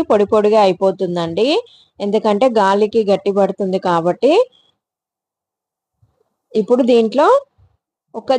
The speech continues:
చిన్న నిమ్మకాయ ముక్కని పిండేసుకుందామండి. పులుపు ఎక్కువగా కావాలనుకున్న వాళ్ళు కొంచెం ఎక్కువే వేసుకోవచ్చు. నేను మాత్రం ఒక చిన్న ముక్కను మాత్రం పిండుతున్నానండి. టేస్ట్ చాలా అంటే చాలా బాగుంటుందండి.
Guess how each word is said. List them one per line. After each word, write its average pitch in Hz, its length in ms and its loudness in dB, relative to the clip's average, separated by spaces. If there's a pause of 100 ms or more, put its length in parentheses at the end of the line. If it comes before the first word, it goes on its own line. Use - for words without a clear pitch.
చిన్న 254 480 0 (280)
నిమ్మకాయ 226 400 2
ముక్కని 214 440 0 (480)
పిండేసుకుందామండి. 208 960 0
పులుపు 294 320 0
ఎక్కువగా 247 380 2
కావాలనుకున్న 208 760 0
వాళ్ళు 202 260 0
కొంచెం 269 340 -4
ఎక్కువే 196 320 0
వేసుకోవచ్చు. 170 680 -2 (680)
నేను 214 200 -2
మాత్రం 190 380 0
ఒక 269 180 2
చిన్న 208 360 -2
ముక్కను 202 360 0
మాత్రం 190 320 -2
పిండుతున్నానండి. 180 880 0 (2000)
టేస్ట్ 220 400 2
చాలా 202 400 2
అంటే 233 200 0
చాలా 208 360 2
బాగుంటుందండి. 196 840 -2